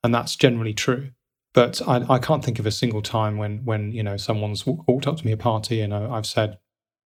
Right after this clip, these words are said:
"What do you do?" "Oh, I'm, you know, I'm, I'm a bond trader." And they've gone, "Oh my God, that's so exciting. You know, it's so interesting. Do you think I should buy the sort of latest issue of, of the German ten-year Bund? Is, is that a good buy?"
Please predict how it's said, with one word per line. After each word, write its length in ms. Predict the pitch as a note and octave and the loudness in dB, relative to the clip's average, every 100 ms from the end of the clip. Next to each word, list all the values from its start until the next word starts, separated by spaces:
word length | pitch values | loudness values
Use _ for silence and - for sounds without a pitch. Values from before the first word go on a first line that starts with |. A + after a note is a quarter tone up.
| _ | _
"What 140 | B2+ | -2
do 40 | A2 | 0
you 60 | |
do?" 240 | G#2+ G#2+ A#2 | 0 -2 0
"Oh, 140 | G#2+ | 0
I'm, 220 | G2+ G#2 | 0 -4
you 120 | B2+ G#2 | -4 -4
know, 100 | G2+ | -4
I'm, 180 | G2+ - | -6 -2
I'm 140 | A2 | 0
a 80 | G#2 | 0
bond 240 | G#2+ G#2+ | 0 -2
trader." 420 | G2+ G#2+ G#2 G#2+ - _ _ | -2 -2 -2 -6 -10 _ _
And 80 | A2+ | -2
they've 120 | G#2 | 0
gone, 160 | G#2 G#2+ | 0 0
"Oh 80 | A2+ | 0
my 120 | G#2+ | 0
God, 180 | A2 G#2+ | 0 -2
that's 180 | A2 - | -4 -2
so 120 | A2 | -2
exciting. 640 | A#2 A#2+ A2+ - G#2+ G#2 - | -2 -2 -2 -2 -4 -4 -2
You 80 | A2 | 0
know, 80 | |
it's 140 | G#2+ - | 0 0
so 120 | A2+ | -2
interesting. 400 | A2 - - G#2 | -2 -4 -2 2
Do 120 | G#2 | 2
you 40 | B2 | 2
think 200 | A#2+ A2+ | 0 0
I 60 | |
should 200 | A2 G#2+ | -2 2
buy 300 | A2+ G#2 G#2+ G#2 _ _ _ _ | 4 4 0 -8 _ _ _ _
the 80 | - | -4
sort 160 | A2+ A2+ | -2 0
of 80 | |
latest 400 | A#2 A2+ A2 - | 2 2 0 -2
issue 300 | C3 A#2 A2+ | -2 0 0
of, 180 | G#2+ G#2+ | 0 0
of 140 | D#3+ - | -2 0
the 80 | |
German 320 | A#2 A#2+ G#2+ G#2+ | 2 2 2 -2
ten-year 300 | A2+ A2 G#2+ | -2 -2 -2
Bund? 280 | A2+ G2+ | -2 -2
Is, 180 | A2 G#2 | -4 -4
is 120 | A2 | -2
that 100 | A#2 | 0
a 60 | G#2+ | 0
good 160 | A2 - | 0 2
buy?" 260 | A2 G2+ | 2 2